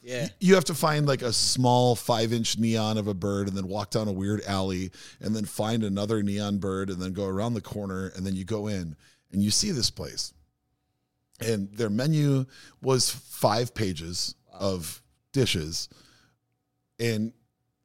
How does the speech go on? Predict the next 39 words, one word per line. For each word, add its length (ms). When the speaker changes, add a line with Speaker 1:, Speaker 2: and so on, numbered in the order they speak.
Speaker 2:
they 220
were 160
executing 760
to 120
such 420
a 40
degree 460
that 300
Drew 240
and 80
I, 280
at 160
one 180
point, 200
this 120
is 60
one 120
of 60
my 100
best 240
friends 220
on 160
earth, 340
we 160
stopped 400
talking 560
because 280
we 120
were 140
just 280
watching 640
the, 320
the 180
sweet 380
science 680
and 140
the 80
Speaker 1:
Yeah. 80
Speaker 2:
ballet 580